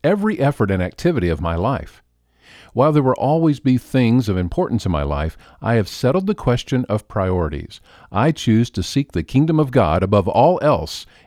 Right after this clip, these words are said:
and live righteously. I recognize I have responsibilities that require my time and attention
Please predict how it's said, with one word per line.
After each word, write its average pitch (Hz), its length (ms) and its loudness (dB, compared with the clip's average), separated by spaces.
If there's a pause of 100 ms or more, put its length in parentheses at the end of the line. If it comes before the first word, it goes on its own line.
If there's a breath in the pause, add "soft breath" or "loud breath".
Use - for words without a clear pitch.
and 76 160 -4
live 98 220 2
righteously. - 640 -2 (360 loud breath)
I 87 100 2
recognize 87 760 -2
I 120 160 -2
have 135 200 0
responsibilities 120 840 -2
that - 120 -6
require 143 480 0
my 104 180 0
time 143 340 -2
and 104 80 0
attention 95 580 -2